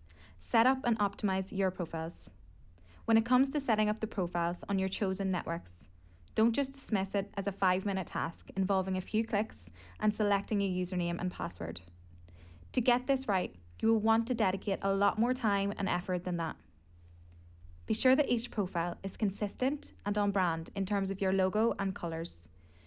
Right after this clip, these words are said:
Use similar style graphics on each network.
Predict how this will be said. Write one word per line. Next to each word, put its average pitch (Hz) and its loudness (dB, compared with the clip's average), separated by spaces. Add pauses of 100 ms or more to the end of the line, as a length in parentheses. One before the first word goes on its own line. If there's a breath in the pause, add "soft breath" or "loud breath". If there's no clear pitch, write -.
(260 soft breath)
Use 254 4
similar 240 2
style 196 2
graphics 196 -2
on 214 2
each 196 -2
network. - -4